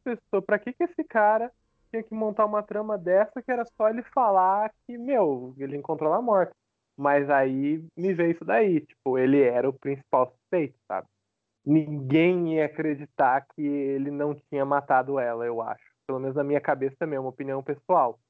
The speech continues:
Na minha cabeça, se ele aparecesse e dissesse, "Ah, olha, encontrei ela morta", e blá, blá, blá, eu acho que ninguém acreditaria que ele era,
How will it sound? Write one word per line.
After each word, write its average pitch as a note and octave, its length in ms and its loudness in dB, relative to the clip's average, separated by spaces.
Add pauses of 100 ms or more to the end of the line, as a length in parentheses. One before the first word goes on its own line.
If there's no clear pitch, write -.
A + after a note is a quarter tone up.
(320)
Na C3+ 100 -4
minha D3+ 220 -4
cabeça, D3+ 500 0
se - 180 -8
ele E3+ 200 0
aparecesse E3+ 760 -4
e D#3 40 -12
dissesse, C#3 680 -2
"Ah, E3+ 320 4
olha, D#3+ 280 0
encontrei C#3+ 340 -10
ela D#3+ 140 -2
morta", D#3 680 0 (520)
e C#3+ 420 2 (200)
blá, D3 280 2
blá, C#3+ 220 0
blá, C#3+ 360 2 (540)
eu D3 180 2
acho D3+ 280 0
que F#3 80 -12
ninguém F#3 480 -6
acreditaria G3 800 -2
que F#3 420 -8
ele D#3 580 0
era, D#3 640 4